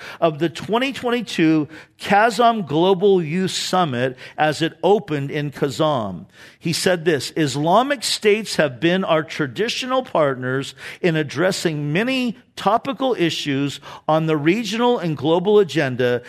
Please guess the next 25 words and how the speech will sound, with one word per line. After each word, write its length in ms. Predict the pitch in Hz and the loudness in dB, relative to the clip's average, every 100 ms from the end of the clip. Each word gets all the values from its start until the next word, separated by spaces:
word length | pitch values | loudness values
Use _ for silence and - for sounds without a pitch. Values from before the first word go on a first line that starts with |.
| - | -8
in 100 | 151 | -2
attempts 520 | 151 147 - 190 202 - | -2 -2 -2 -2 -2 -2
to 120 | 196 | -2
build 480 | 127 147 143 143 139 | 0 2 2 2 0
a 160 | 135 | -4
more 280 | 135 131 123 | -2 -2 -2
just 640 | 104 - 151 185 190 - - - - | -4 -2 0 0 -2 -10 -14 -20 -8
and 260 | 120 120 - | -6 -6 -2
democratic 800 | 135 160 175 - 135 120 123 - - _ _ - | -2 0 -4 -2 0 0 -4 -8 -20 _ _ -16
world 520 | 104 107 113 113 107 | -10 -4 -2 -2 -2
order." 480 | 117 117 95 - - _ _ _ _ _ _ | -2 -2 -6 -14 -20 _ _ _ _ _ _
So 120 | - | -2
here 140 | 170 220 | 2 4
we 120 | 233 | 4
have 180 | 220 190 | 4 6
the 100 | 185 | 4
leader 460 | 175 220 247 247 | 4 2 4 4
of 180 | 233 170 | 4 4
Russia 560 | 202 220 - 165 143 127 - - _ 131 | 4 2 2 2 2 0 -8 -20 _ -16
linking 1160 | 139 127 135 120 120 123 165 240 285 - 247 | -14 -12 -14 -12 -8 -2 2 2 0 -2 0
himself 420 | 185 143 - 135 - | 0 -2 0 0 0
to 80 | 160 | 0
these 200 | 160 151 | 0 0
Islamic 640 | 139 160 202 254 254 190 | 0 4 4 4 -2 -4
nations 520 | 220 170 - 160 - | -4 -4 -4 -4 -6